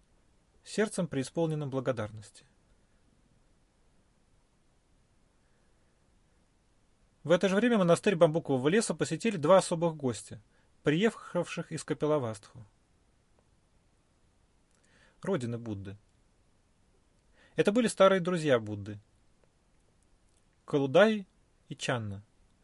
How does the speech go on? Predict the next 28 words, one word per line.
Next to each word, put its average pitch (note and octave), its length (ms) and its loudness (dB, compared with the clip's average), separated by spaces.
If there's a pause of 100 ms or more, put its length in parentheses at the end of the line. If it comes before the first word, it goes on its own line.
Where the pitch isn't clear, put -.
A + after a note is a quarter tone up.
(180)
бывший E3 380 -4
его D3 160 -2
возничий. B2 580 -6 (800)
Их E3 140 -2
присутствие F#3 440 -2
внесло E3+ 300 4
особую F3 380 4
теплоту C#3 500 0 (160)
в C#3 100 -6
атмосферу E3 640 -2
монастырской C#3+ 560 -4
жизни. G#2+ 400 -8 (920)
Будда E3 280 2
отсутствовал C3 580 -4 (400)
уже D3 200 0
более G3+ 240 4
семи F#3+ 300 -2
лет E3 280 -2 (360)
и C#3+ 80 -6
с C#3 40 -4
беспокойством D#3+ 680 -2
ожидал D3 300 4
новостей D3 460 0
из D3 140 -2
дома. C#3 400 -2 (720)
Он D3+ 120 -2
спросил G3+ 400 0
Калудай D#3+ 540 2